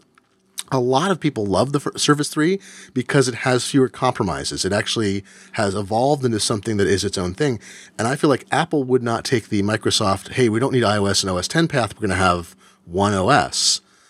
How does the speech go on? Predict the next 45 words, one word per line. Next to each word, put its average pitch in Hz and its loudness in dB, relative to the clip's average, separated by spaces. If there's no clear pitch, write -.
Uh, 98 0
and 95 -2
I 95 -2
don't 95 -4
think, 95 -16
I 101 -2
don't 98 -2
think 90 -10
they'll 85 -6
do 90 -4
that 78 -4
at 76 -6
all. 110 0
But 107 0
I, 104 0
and 120 -4
I 117 -4
also 139 2
don't 113 0
think 113 -4
they're 110 0
gonna 98 -4
come 117 -4
up 107 -4
with 101 -6
a, 82 -4
a 82 -6
laptop 104 -2
that's 87 -4
got - -6
tablet 120 -2
features 95 -6
like 85 -10
a 85 -16
touchscreen. - -2
But 98 -4
I 113 -2
think 262 -6
they 135 2
could 117 -4
wind 127 0
up 127 -2
with, 104 -4
uh, 90 0
using 123 -2